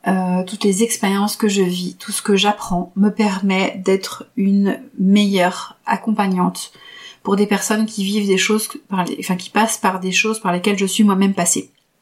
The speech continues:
Donc, euh, des difficultés dans leur entreprise et ou associées à des difficultés personnelles en même temps, parce que c'est souvent lié, en tout cas c'est ce que moi j'ai, euh, j'ai vécu.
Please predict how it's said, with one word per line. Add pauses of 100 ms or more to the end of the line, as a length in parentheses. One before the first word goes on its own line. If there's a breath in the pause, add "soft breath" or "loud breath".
(140)
Donc,
euh,
des
difficultés (580 loud breath)
dans
leur
entreprise (760 loud breath)
et
ou
associées
à
des
difficultés
personnelles
en
même
temps,
parce
que
c'est
souvent
lié,
en
tout
cas
c'est
ce
que
moi
j'ai,
euh,
j'ai
vécu.